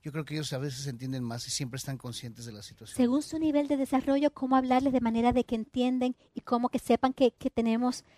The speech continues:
Speaker 2: respuestas para s-, sus preguntas o dudas? Que no confíen nomás en lo que oigan en la noticia o en, o en el amiguito, que hablen con nosotros. Como educadora de padres, Ruth,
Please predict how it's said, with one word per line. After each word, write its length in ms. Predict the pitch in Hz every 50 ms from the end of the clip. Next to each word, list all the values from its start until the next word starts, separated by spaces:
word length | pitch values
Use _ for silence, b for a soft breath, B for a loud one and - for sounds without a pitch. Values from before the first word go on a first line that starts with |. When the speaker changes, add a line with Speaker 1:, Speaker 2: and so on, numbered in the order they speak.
| b b
Speaker 2:
respuestas 500 | - 240 240 - - 247 277 262 - 262 -
para 180 | - 247 240
s-, 180 | 233 - - - _ _
sus 180 | - - 254 -
preguntas 440 | - 233 220 226 226 240 - 262 240
o 100 | 269 247
dudas? 400 | 254 262 269 277 311 302 - - _ _ _ _ -
Que 100 | 214 208
no 100 | 220 -
confíen 400 | - 269 269 - 302 285 277 269
nomás 280 | 262 247 269 269 -
en 100 | 254 240
lo 80 | 233 233
que 120 | - 233
oigan 280 | 226 233 233 240 240 233
en 100 | 226 220
la 80 | 220
noticia 540 | 220 214 - _ 254 254 - - - 247 233
o 80 | 226 220
en, 100 | 202 208
o 120 | 202 214 220
en 80 | 214
el 80 | 208 208
amiguito, 500 | 214 214 214 214 240 262 - - 302 294 -
que 180 | _ - 220 214 -
hablen 240 | 214 214 214 233 254
con 160 | - 247 233
nosotros. 560 | 240 247 - 269 269 - - 370 - - -
Como 200 | - - 214 214
educadora 420 | 214 220 226 - 226 226 240 254 262
de 100 | 269 262
padres, 440 | - - 247 226 220 208 214 208 -
Ruth, 240 | 214 196 170 -